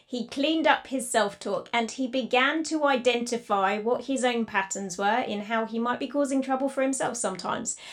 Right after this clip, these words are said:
and actually started to take value in the lessons that life was offering him, because as he says, life lessons only mean something if you actually put them into action, if you actually do something with the lesson. Otherwise, it's just information.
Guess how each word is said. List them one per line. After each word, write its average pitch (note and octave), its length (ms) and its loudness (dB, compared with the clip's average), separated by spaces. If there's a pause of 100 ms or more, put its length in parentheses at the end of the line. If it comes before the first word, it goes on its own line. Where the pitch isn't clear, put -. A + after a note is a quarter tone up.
(240)
and D4 120 6
actually F4 380 2
started D4 460 -2
to C4 400 0
take A#3+ 260 -2
value A#3 580 2
in G#3 460 0
the G#3+ 100 2
lessons A3+ 480 0
that - 140 -2
life G#3+ 260 2
was G3+ 160 -2
offering G3+ 420 -2
him, E3 340 -4 (100)
because A#3+ 420 0
as A#3+ 240 2
he D#4 280 -2
says, F#3+ 600 -2 (300)
life C#4+ 320 4
lessons C#4 320 0
only B3+ 200 4
mean B3+ 260 4
something F#3+ 760 0 (260)
if A3 120 -6
you B3+ 60 4
actually C4 260 0
put B3 160 -4
them A#3 100 0
into A3 220 0
action, F#3+ 340 0
if F3+ 140 -6
you A3+ 80 0
actually B3 260 0
do A#3 300 0
something A3+ 480 2
with G#3 160 -2
the F#3+ 80 0
lesson. F#3+ 600 -4 (220)
Otherwise, C4+ 400 4
it's - 160 -2
just B3+ 260 -4
information. A3+ 880 -2